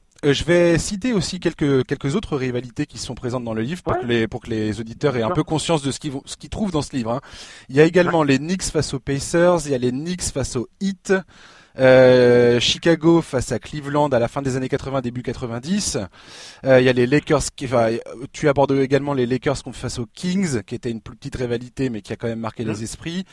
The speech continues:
Speaker 1: Spurs Mavericks, Heat Boston,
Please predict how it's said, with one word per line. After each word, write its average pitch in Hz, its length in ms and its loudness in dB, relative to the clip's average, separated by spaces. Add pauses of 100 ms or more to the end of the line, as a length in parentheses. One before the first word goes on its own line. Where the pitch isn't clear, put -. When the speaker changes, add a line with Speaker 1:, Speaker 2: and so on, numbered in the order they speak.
(300)
Speaker 1:
Spurs 156 420 2
Mavericks, 156 720 0 (100)
Heat 175 180 -10
Boston, 160 680 0